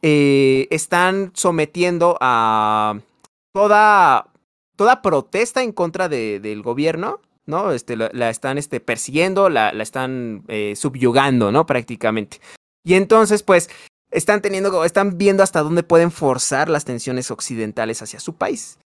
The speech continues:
Entonces está bastante ahorita fuerte el asunto. Creo que no se le ha dado tanta imagen a la figura de Panahi, ¿no? Porque anteriormente, justo cuando estrenó documentales, cuando ya sale.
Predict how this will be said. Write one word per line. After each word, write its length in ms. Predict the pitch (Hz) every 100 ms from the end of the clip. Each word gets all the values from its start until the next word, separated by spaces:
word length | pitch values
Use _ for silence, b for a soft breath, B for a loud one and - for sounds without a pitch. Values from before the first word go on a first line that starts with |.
| _
Entonces 220 | 208 202
está 240 | - 208 220
bastante 920 | 202 - 170 170 190 185 156 113 - _
ahorita 320 | 113 117 139
fuerte 560 | - - 113 156 214 214
el 100 | 214
asunto. 640 | 214 - 226 220 226 240 b b b -
Creo 260 | 175 233
que 140 | 240 214
no 300 | 165 170 202
se 200 | - 233
le 140 | 190
ha 140 | 156
dado 420 | 180 170 175 190 - _
tanta 960 | 160 170 175 190 180 170 135 107 95 -
imagen 640 | 143 143 139 143 180 196
a 440 | 147 107 101 98 98
la 200 | 101 104
figura 360 | 123 117 123 139
de 160 | 110
Panahi, 680 | - 127 123 135 139 - 226
¿no? 200 | 170 170
Porque 240 | 139 -
anteriormente, 920 | 113 113 117 156 175 156 147 156 151 -
justo 300 | - 143 147
cuando 180 | 123 110
estrenó 520 | 110 135 139 139 131 -
documentales, 600 | - 127 123 117 113 117 -
cuando 260 | 110 95
ya 200 | 98 120
sale. 320 | - 120 185